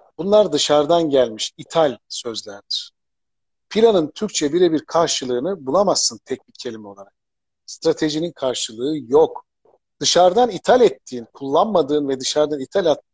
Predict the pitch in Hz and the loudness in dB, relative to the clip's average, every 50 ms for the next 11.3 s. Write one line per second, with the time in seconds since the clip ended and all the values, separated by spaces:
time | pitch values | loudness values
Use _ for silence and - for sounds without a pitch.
0 | _ 139 135 - _ _ - 120 110 - - - 165 208 220 214 _ _ _ _ | _ -12 -12 -12 _ _ -16 -12 -8 -6 -4 -2 -2 -2 -2 -4 _ _ _ _
1 | _ _ _ _ - 143 202 226 254 214 147 - - 143 135 131 127 123 117 120 | _ _ _ _ -8 -6 -4 -2 0 0 0 0 0 -2 -2 -2 -4 -8 -8 -6
2 | 135 147 151 147 139 139 131 127 147 175 208 226 - _ _ _ _ _ _ - | -4 -2 0 2 2 2 2 2 2 2 2 0 -4 _ _ _ _ _ _ -20
3 | 131 127 214 254 - - - - 147 135 131 131 131 131 147 - _ _ - 143 | -10 -4 -4 -4 -2 -2 -2 2 2 4 4 4 2 -2 -4 -8 _ _ -8 -6
4 | 135 135 135 147 156 151 - - - 123 107 107 107 104 101 _ - 104 104 - | -6 -4 -2 0 -2 -2 -2 -6 -8 -8 -8 -8 -8 -10 -10 _ -18 -20 -20 -20
5 | _ _ - - - - 143 160 180 175 135 135 135 143 139 - - 185 170 143 | _ _ -10 -8 -4 -2 -2 -2 -4 -4 -4 0 0 0 0 0 -2 -2 -2 -2
6 | 123 120 127 139 170 202 208 _ _ _ _ _ _ _ _ _ _ _ _ _ | -2 -2 -4 -4 -6 -6 -8 _ _ _ _ _ _ _ _ _ _ _ _ _
7 | _ _ _ - - - - 185 233 240 208 165 127 139 139 127 117 123 127 - | _ _ _ -20 -8 0 2 4 4 6 4 4 2 2 2 2 0 -2 -4 -4
8 | - 139 135 135 131 147 143 135 127 135 165 - _ _ _ _ _ _ _ _ | 0 0 0 2 2 2 0 0 2 0 0 -2 _ _ _ _ _ _ _ _
9 | _ _ _ - 143 147 160 160 170 175 175 190 208 190 - - 139 123 120 - | _ _ _ -10 -4 0 2 2 2 0 -2 -4 -4 -2 -2 -2 -2 -2 -2 -6
10 | - - 123 113 107 - - - 123 123 135 180 196 165 151 147 143 151 139 - | -6 -8 -10 -10 -8 -6 -4 -4 -4 -2 -2 -2 -4 -4 -6 -6 -6 -4 -4 -2
11 | - 131 117 143 190 233 | -4 -4 -6 -6 -8 -10